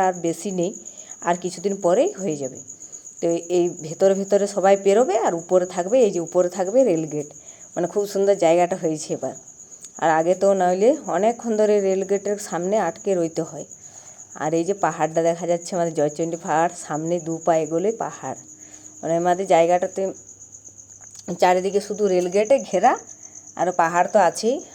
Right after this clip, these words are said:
এই যে রেল লাইনটা পুরো যাচ্ছে, এদিকে গেলেও রেল লাইন, ওদিকে গেলেও রেল লাইন, মানে যেদিকে রাস্তা পার হলেই আমাদের রেলগেট পেরোতেই হবে। তো সব দিকে রেলগেট আছে, তো এই রাস্তাটাতে বেশি মানে ফাটকে আটকে দেয়, আর অন্যগুলো তো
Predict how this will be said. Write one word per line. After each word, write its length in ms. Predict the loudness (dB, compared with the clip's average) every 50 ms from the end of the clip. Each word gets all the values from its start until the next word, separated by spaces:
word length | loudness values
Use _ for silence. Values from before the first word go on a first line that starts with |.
| -20 -18 -12 -10 -10
এই 60 | -6 -4
যে 60 | -4 -2 -2
রেল 120 | -4 0 0
লাইনটা 340 | 0 2 2 -2 -4 -6 -6 -6 -6 -16 -20 _ -20 -20 -20 -12 -6
পুরো 180 | -2 0 2 2 2
যাচ্ছে, 240 | 0 0 -2 -4 -4 -2 -2 -2
এদিকে 260 | -2 0 0 0 2 4
গেলেও 200 | 2 2 2 2 2 2
রেল 140 | 0 2 4 4
লাইন, 160 | 4 4 4 2 0
ওদিকে 220 | -2 0 -2 0 2 2
গেলেও 180 | 2 4 4 2 2
রেল 100 | 0 0
লাইন, 80 | 0 2 2
মানে 100 | 2 4 4
যেদিকে 280 | 2 2 4 2 4 4 4
রাস্তা 200 | 2 2 0 -2 0 2
পার 120 | 2 2 2 2
হলেই 180 | 0 2 2 2 2
আমাদের 220 | 2 2 2 2 0
রেলগেট 280 | 0 0 0 0 -2 -2 0 0
পেরোতেই 380 | 2 2 2 2 0 0 0 0 -4
হবে। 160 | -6 -10 -14 -14 -18 -20 -20 -20 -20 -20 -20 -14
তো 60 | -12 -8 0 2
সব 120 | 2 2 2 -2
দিকে 180 | -2 0 2 2 2 0 -2 -12 -20 -20 -16 _ 0
রেলগেট 300 | 0 2 2 2 2 2 2
আছে, 140 | 0 0 -4 -6 -4
তো 60 | -4 -4 -4 -4 -2 0
এই 60 | 2 2 2
রাস্তাটাতে 400 | 2 2 0 0 0 0 0 -2 -2 -2
বেশি 240 | -4 -4 -6 -10 -8 -6 -4
মানে 140 | -4 -4 -4 -6 -4
ফাটকে 360 | -4 -2 0 0 0 2 0 0 0
আটকে 240 | 0 -4 -4 -6 -4 -4 -4
দেয়, 140 | -8 -10 -10 -16 -20 _ -20 -20 -20 -20 -20 -20 -20 -20 -20 -20 -20 -20 -20 -20 -20 -8 -4
আর 80 | 0 0 0
অন্যগুলো 320 | 0 0 0 -2 -2 -2 0
তো 40 | 2